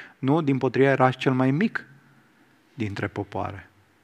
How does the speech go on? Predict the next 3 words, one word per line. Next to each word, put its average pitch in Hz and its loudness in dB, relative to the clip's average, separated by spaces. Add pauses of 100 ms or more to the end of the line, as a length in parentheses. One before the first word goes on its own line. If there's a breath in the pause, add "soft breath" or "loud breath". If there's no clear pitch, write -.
(1120 loud breath)
Dar 151 4
Dumnezeu 156 2
și-a, 180 2